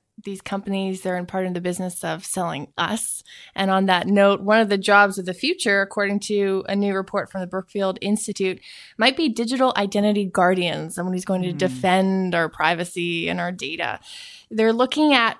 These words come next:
Speaker 1: potential employment opportunities in twenty thirty and how much it's going to change. And there are some interesting ideas around what the jobs of the future might look like. But Jeff, I'll start with you. How much change are we in for over the next decade?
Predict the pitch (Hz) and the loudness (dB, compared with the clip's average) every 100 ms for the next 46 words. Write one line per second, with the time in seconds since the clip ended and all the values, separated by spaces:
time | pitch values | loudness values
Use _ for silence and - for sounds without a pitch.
0 | - 226 220 226 220 196 190 190 202 190 | -8 -2 0 2 2 0 0 0 2 0
1 | 180 185 190 180 175 175 190 175 170 180 | 0 -4 -8 -8 -8 -10 -8 -10 -6 -4
2 | 175 170 170 185 180 180 - - - - | -4 -6 -8 -6 -4 -4 -6 -8 -8 -12
3 | - 180 170 170 - 190 196 202 185 165 | -14 -12 -12 -12 -8 -6 -4 -4 -4 -6
4 | 175 180 160 - _ 214 240 247 240 247 | -6 -6 -6 -10 _ 2 6 6 6 6
5 | 214 202 208 214 214 208 202 180 - 196 | 6 6 4 4 4 4 4 2 0 2
6 | 180 190 196 190 185 214 202 202 180 - | 2 2 0 -6 -4 -4 -2 0 0 0
7 | 196 247 247 190 165 - - 190 156 214 | 0 0 2 0 0 -4 -6 -4 -2 -2
8 | 202 214 208 269 285 220 202 185 190 - | -2 -2 -2 2 2 0 -2 -2 -4 -10
9 | - - - 294 - - 214 214 202 180 | -20 -8 0 0 0 0 2 2 2 0
10 | 175 180 - 160 151 180 - 185 170 165 | -2 -2 -4 -6 -6 -10 -12 -10 -8 -10
11 | 156 - 165 - 117 | -10 -12 -12 -12 -14